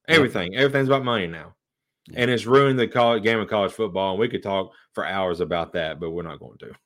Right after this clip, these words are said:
Speaker 1: Yep, yep. Actually, right now, this is a good time to stop it. We're gonna,
Speaker 2: Mm-hmm.
Speaker 1: we're gonna
Speaker 2: Yeah.
Speaker 1: go ahead and wrap the show up.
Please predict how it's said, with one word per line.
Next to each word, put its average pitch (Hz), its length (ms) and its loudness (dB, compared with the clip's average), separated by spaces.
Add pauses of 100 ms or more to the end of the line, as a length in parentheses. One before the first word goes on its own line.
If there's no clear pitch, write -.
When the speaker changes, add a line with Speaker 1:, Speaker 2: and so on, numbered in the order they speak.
Speaker 1:
Yep, 110 280 -4
yep. 127 180 4 (160)
Actually, 139 360 2
right 113 280 4
now, 120 220 4
this 113 180 -4
is 107 60 -8
a 104 60 -6
good 107 160 -4
time 107 180 -2
to 92 60 -6
stop 104 340 0
it. 85 80 -6
We're 110 160 -2
gonna, 156 160 -4
Speaker 2:
Mm-hmm. 90 300 -6
Speaker 1:
we're 165 120 6
gonna - 160 6
Speaker 2:
Yeah. 131 60 2
Speaker 1:
go 131 120 6
ahead 123 140 4
and 120 60 0
wrap 127 220 2
the 113 60 -12
show 117 280 4
up. 117 280 2